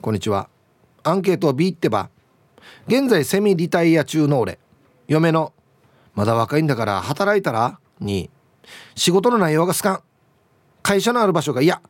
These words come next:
と、「踏んでしてるっぷー。」ただ、嫁は気がついてない。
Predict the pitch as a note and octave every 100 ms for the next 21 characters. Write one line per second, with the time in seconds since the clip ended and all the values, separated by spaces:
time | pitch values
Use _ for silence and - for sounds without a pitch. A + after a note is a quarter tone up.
0 | _ - B2 - - - C#4 D4+ A3+ -
1 | B3 - - A#3 G#3 D3+ F#2 - _ _
2 | _ _ _ F#3+ F#3+ G3 - _ _ _
3 | D#3+ A#3 A#3 D#3 B2 A2+ A3+ A3+ F#3+ F3+
4 | D3 G#2